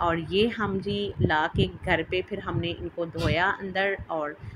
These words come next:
धोने के बाद फिर हमने इनको फ्रिज में रखा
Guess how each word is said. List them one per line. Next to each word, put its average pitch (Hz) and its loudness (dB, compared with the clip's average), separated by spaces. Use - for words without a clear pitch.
धोने 180 2
के 180 -2
बाद 165 2
फिर 170 -4
हमने 165 -4
इनको 208 -4
फ्रिज 160 -6
में 185 -2
रखा 233 -4